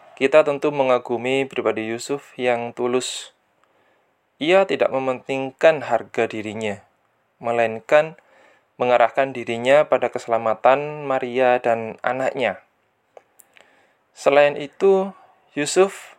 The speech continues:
merupakan pribadi yang sangat peka akan bisikan Tuhan melalui malaikat dalam hidupnya. Ketulusan hati dan kepekaan akan bisikan Tuhan inilah yang memampukan Yusuf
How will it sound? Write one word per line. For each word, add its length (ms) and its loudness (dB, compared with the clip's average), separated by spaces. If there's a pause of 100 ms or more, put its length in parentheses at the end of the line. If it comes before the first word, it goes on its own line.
(380)
merupakan 400 4
pribadi 480 -2
yang 80 2
sangat 320 0
peka 560 0 (320)
akan 320 0
bisikan 400 -4
Tuhan 480 0 (720)
melalui 320 2
malaikat 560 0
dalam 400 2
hidupnya. 640 -4 (1300)
Ketulusan 480 2
hati 320 0
dan 240 2
kepekaan 720 0 (160)
akan 320 -4
bisikan 400 -2
Tuhan 320 -2
inilah 480 0 (800)
yang 320 2
memampukan 560 -2
Yusuf 560 -10